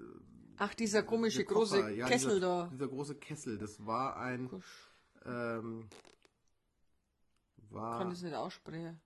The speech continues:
Speaker 2: Ach Mann, ich hab's gestern gegoogelt gehabt.
Speaker 1: Mhm.
Speaker 2: Hab ich's nicht hier aufgeschrieben?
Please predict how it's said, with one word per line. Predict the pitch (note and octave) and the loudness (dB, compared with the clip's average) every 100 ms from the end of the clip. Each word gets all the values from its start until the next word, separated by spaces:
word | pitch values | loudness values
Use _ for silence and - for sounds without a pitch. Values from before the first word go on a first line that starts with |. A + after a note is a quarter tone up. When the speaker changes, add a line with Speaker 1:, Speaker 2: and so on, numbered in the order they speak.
| _ _ _ | _ _ _
Speaker 2:
Ach | A#2 A#2 A2+ F#2 | -12 -10 -10 -10
Mann, | G#2 G#2+ G2 _ _ _ - | -10 -10 -12 _ _ _ -20
ich | - | -20
hab's | B2+ - | -20 -16
gestern | - - A#2 | -16 -12 -10
gegoogelt | A2 A2 A#2+ G#2 - | -8 -8 -8 -8 -10
gehabt. | F2+ F#2 - - _ _ - | -12 -12 -14 -20 _ _ -14
Speaker 1:
Mhm. | E3+ E3+ F#3 G#3+ _ _ _ _ _ _ _ _ _ _ _ _ _ _ _ _ _ _ _ _ _ _ _ _ _ _ _ - _ - - | -10 -8 -8 -10 _ _ _ _ _ _ _ _ _ _ _ _ _ _ _ _ _ _ _ _ _ _ _ _ _ _ _ -20 _ -20 -14
Speaker 2:
Hab | F#2 | -12
ich's | C3 | -10
nicht | - | -10
hier | - - | -10 -8
aufgeschrieben? | C#3+ - - - G#3+ B2+ G2+ | -8 -10 -14 -10 -8 -8 -10